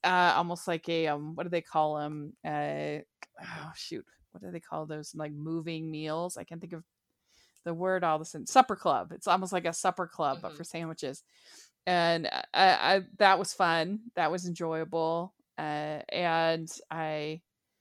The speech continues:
Speaker 1: I thought that was just, it was such a cozy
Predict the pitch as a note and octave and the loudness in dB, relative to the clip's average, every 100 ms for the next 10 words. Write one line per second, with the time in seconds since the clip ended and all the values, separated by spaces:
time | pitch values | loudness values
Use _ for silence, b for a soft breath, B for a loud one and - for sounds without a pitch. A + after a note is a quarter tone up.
0 | _ _ _ _ - D3+ D#3+ D#3 D3 C#3+ | _ _ _ _ -10 -6 -6 -2 -2 -2
1 | D3 D3 D#3+ E3 - - - F#3 G3 F#3+ | -4 -6 -8 -10 -12 -8 -2 -2 0 -4
2 | - A3 F#3+ - - G3 F#3+ F3+ E3+ D3 | -2 -4 -6 -8 -2 0 2 0 -4 -8
3 | C#3+ | -10